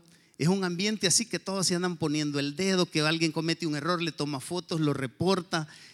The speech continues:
y, y, y qué feo, ¿verdad? Cuando podemos ser solidarios y uno, yo me he propuesto distinguirme allí donde estoy, eh, por no tener esas prácticas y hacer mi trabajo lo mejor que sea. Yo siempre recuerdo una enseñanza del hermano Germán,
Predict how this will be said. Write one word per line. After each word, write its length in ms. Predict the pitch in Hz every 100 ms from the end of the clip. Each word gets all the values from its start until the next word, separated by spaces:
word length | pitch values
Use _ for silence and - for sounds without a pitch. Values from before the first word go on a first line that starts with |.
| -
y, 320 | - 147 151 -
y, 340 | 151 151 143 -
y 100 | 139
qué 180 | 196
feo, 380 | 170 202 254 190
¿verdad? 340 | 117 113 107 113 - - _
Cuando 260 | 170 160
podemos 380 | 156 170 202 214
ser 160 | 208 196
solidarios 680 | 208 196 196 233 247 180 143
y 140 | 170
uno, 340 | 185 208 214 -
yo 300 | 175 165 208
me 160 | 233 208
he 40 |
propuesto 760 | 196 190 220 240 202 - 170 165
distinguirme 720 | 180 156 175 160 185 208 214
allí 320 | 208 196 233
donde 240 | 220 170 170
estoy, 480 | - 214 240 254 240 - _ _ _ _
eh, 180 | 143 143
por 300 | - 165 156
no 120 | 180
tener 320 | 196 196 214
esas 240 | 226 214 185
prácticas 760 | 233 277 - 202 - 135 113
y 160 | 156 151
hacer 320 | 127 - 196
mi 100 | 220
trabajo 460 | 226 196 208 240 233
lo 120 | 180
mejor 440 | 151 143 175 247
que 100 | -
sea. 400 | 196 226 233 226 220 - - -
Yo 300 | 147 180 196
siempre 320 | 202 196 180
recuerdo 440 | 185 - 196 185
una 100 | 185
enseñanza 560 | 185 190 180 190 185 170
del 160 | 139 135
hermano 320 | 151 180 170
Germán, 440 | 160 185 160 165